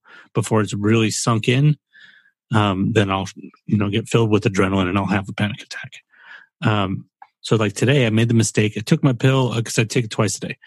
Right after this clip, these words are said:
I took it at noon, um, and then I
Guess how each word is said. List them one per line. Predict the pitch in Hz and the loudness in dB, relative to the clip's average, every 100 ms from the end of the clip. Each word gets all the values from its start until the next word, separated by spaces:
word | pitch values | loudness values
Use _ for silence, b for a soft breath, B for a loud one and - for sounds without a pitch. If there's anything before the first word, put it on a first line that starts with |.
| B B 123 | B B -2
I | |
took | 143 139 | 0 0
it | 127 | 0
at | 110 | 2
noon, | 117 131 143 - _ _ _ - | 2 4 2 -2 _ _ _ -2
um, | 117 107 101 98 - B B B B | 2 2 0 -2 -8 B B B B
and | 113 104 | 0 2
then | 101 | 0
I | 92 98 | -2 -6